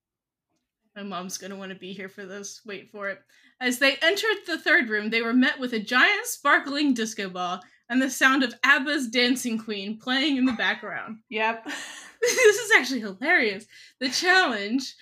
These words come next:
Speaker 1: to form the perfect dance routine from their favorite queer film. Caitlin, a dance enthusiast, took the lead and taught Bree and Theora the moves from the movie Pride, and they executed the routine flawlessly.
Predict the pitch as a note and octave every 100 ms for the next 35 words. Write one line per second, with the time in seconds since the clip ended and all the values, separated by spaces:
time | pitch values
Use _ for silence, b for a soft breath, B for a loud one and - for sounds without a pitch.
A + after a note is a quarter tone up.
0 | b _ E4 C4 D4 D#4 D#4+ D4+ A#3 G3
1 | - E4 F4 G4+ - C4+ D4 A#3+ A3+ A#3
2 | A3+ A3 - A#3 A3+ G#3 G3+ B3+ B3 B3+
3 | B3+ - B3 A3+ A3 G#3+ D3+ - - _
4 | _ _ - F4 F#4 A#3+ A#3 A#3+ A#3 G#3
5 | B3+ D4+ D#4 B3+ B3 A3+ G#3 G#3+ D4+ -
6 | - b b E5 F#4+ - C#4+ C#4+ F4 B3+
7 | B3+ C4 D#4+ B3 A3 A#3+ C4 D#4+ F4 F#4
8 | E4 B3+ A#3+ A#3+ B3 A#3+ A#3+ B3 C4+ B3
9 | A#3 A3 G#3+ A3 - G#3+ F#3+ E3+ D#3+ -
10 | _ _ - A3+ A#3+ A#3+ C#4+ - E4 D#4
11 | C#4 C4 A#3+ A#3 A#3+ C4+ B3+ B3+ - G#3+
12 | G3 G3+ - F3+ C#3+